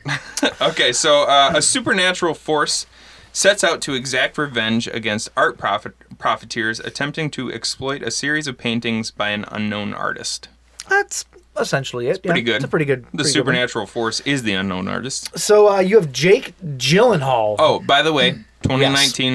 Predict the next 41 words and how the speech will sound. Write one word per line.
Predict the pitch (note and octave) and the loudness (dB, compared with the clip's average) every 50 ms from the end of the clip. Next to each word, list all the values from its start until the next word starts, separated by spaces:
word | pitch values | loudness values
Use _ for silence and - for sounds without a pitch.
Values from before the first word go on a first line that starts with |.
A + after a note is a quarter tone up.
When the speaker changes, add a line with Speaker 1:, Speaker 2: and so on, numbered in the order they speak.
| B2 A#2+ | -2 -4
Speaker 2:
Yes. | - - | -6 -4
Speaker 1:
spoilers. | - C3 B2 A2 G2 - - - | -2 0 0 0 0 -2 -4 -8
We're | A#2 A2+ | -4 -2
gonna | A#2+ A#2 | -2 -2
talk | A2+ - A#2+ A#2 A2 | 0 0 -2 -2 0
about | G#2+ G#2 G2+ G2+ | -2 0 0 2
all | A2 A#2 B2+ B2+ B2+ B2+ | 4 4 4 2 4 4
the | F#3+ | 6
Speaker 2:
Oh, | G#3 F#3+ | 6 6
yeah. | D3 A2+ | 6 4
Speaker 1:
spoilers. | G#2 G2 - - - - | 2 -2 -4 -4 -6 -4
So | - A2 | -2 0
Speaker 2:
All | - D3+ D3+ | 2 4 4
Speaker 1:
if | C3+ | 4
you | A#2 | 4
Speaker 2:
of | B2 | 2
them. | B2+ C3 | 2 0
Speaker 1:
haven't | B2+ A#2+ | 0 -2
seen | - - B2+ B2+ | -2 -2 0 0
it, | B2 A#2 - | 0 -2 -2
don't | - A#2 A2+ A2 G#2+ | -2 -2 -2 -2 -2
listen | G#2+ - - G#2 | -4 -6 -8 -10
to | G2+ | -10
this. | - - - - - - - - _ | -12 -12 -12 -12 -14 -14 -18 -20 _
Speaker 2:
All | - C#3 C3 C#3 C#3+ C#3+ C#3 C3 B2+ A#2+ | -4 0 2 4 4 4 4 4 2 -2
of | A2 | -2
the | A2 | 0
Speaker 1:
Go | A#2+ A#2 | 2 2
watch | A#2+ B2 A#2+ A#2+ B2 B2 | 4 4 4 4 4 2
Speaker 2:
spoilers. | - B2+ B2 - | 0 -2 -2 -4
Speaker 1:
it | - - | -8 -8
and | - A2+ G#2+ G#2+ G2 | -6 -6 -6 -6 -6
come | - G2+ G2+ G#2 | -6 -6 -4 -2
back. | G2+ F2+ - - - - _ _ - - - - _ _ _ _ _ - - - - - - - - _ | -4 -4 -4 -8 -14 -20 _ _ -20 -20 -20 -20 _ _ _ _ _ -20 -20 -20 -20 -20 -20 -20 -8 _
Speaker 2:
Even, | D#3 D#3 D3 D3+ D3+ D3+ - - | 0 0 0 0 -2 -2 -4 -2
even | G#3 F#3 F#3 G3 G3 | 0 0 0 0 0
gonna | F#3+ F3+ F3 | 0 -2 -2
talk | E3 - E3 E3 E3 - | 2 2 2 2 2 2
about | E3 D3 D3+ D3+ - - | 2 2 2 2 2 -2
the | - | -8
dragon. | C3 A#2+ C3+ C3 B2+ B2+ G#2+ A2 A2 G#2+ | -4 0 2 4 4 2 0 -4 -12 -14